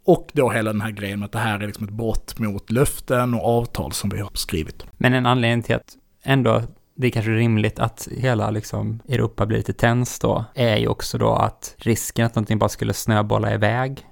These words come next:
Speaker 1: Absolut.
Speaker 2: ökar väl ifall man har den här situationen. Så någon separatistgrupp i Ukraina gör någonting, någon utbrytarrepublikgrupp gör någonting och sen så, det finns, vad ska man säga, bränslet finns där. Ifall gnistan kommer kan det faktiskt liksom tända så på något sätt.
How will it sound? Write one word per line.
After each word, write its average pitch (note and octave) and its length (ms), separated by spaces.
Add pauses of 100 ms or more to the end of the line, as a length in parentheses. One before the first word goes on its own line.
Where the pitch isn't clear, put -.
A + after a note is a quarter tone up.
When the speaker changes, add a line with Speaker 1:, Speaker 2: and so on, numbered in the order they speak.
(100)
Speaker 1:
Absolut. C3 300
Speaker 2:
ökar G#2+ 220
väl A2 100
ifall A2 240
man G#2+ 120
har A2 160
den A2 100
här G#2+ 80
situationen. A2 800
Så G#2+ 360 (100)
någon A2 340
separatistgrupp A2 920
i - 20
Ukraina G#2 400
gör G2+ 120
någonting, G2+ 580
någon G#2 380
utbrytarrepublikgrupp G#2+ 1080
gör A2 80
någonting G#2 520
och G#2 80
sen G#2 140
så, G#2+ 220
det - 80
finns, A2 320
vad A2+ 100
ska A#2 60
man A2+ 100
säga, G#2 420 (140)
bränslet C3+ 560
finns A2+ 280
där. A2+ 320 (180)
Ifall B2+ 140
gnistan A#2 380
kommer G#2+ 300
kan G#2+ 180
det G#2+ 60
faktiskt - 440
liksom G#2+ 280
tända A2+ 400
så - 160
på - 100
något C3 100
sätt. - 240